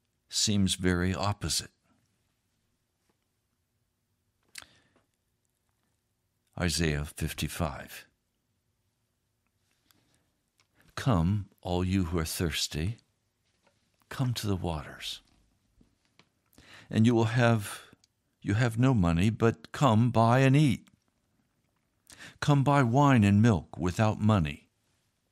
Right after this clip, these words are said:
without cost. Why spend money on what is not bread, and your labor on what does not satisfy? Listen,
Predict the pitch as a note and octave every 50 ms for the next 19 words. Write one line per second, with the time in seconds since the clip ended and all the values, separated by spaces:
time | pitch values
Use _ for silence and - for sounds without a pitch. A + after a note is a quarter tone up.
0 | _ _ _ - - F2+ F2 F#2 E2 D#2+ - - - - G#2 E2+ C#2+ C#2 - -
1 | - - - - _ _ _ _ _ _ _ _ _ _ _ _ _ _ _ _
2 | - - - - - - G#2+ G#2+ A#2 B2+ - - - - B2+ A2+ G#2 F#2+ F#2+ G2
3 | G#2+ G#2 G2 F2+ F2+ F#2 G2+ G2+ G2 F#2+ G2 F#2+ F#2+ F#2+ D#2+ F2 G#2+ G#2+ G#2+ -
4 | - F#2+ F#2+ A2 A2+ A2 F#2+ E2 D#2 C#2+ - - - - - - - G#2+ G#2+ G#2+
5 | G#2+ G#2+ G#2 G#2+ A#2+ B2+ C3 A2 E2+ G2 F#2+ F#2+ G2 G#2 G#2+ G#2+ - - G2 F#2+
6 | F2+ F#2 G#2 A2+ G#2 - - - - C#3 B2+ A#2+ F#2+ D#2+ - - - - E2+ D2+
7 | D2 C2+ C2+ D2+ - _ _ _ _ _ _ _ _ _ _ _ _ _ _ _
8 | _ _ _ _ _ _ _ _ _ _ _ - _ - G#2 A2+ D3+ - - -
9 | D#2 B1+ - -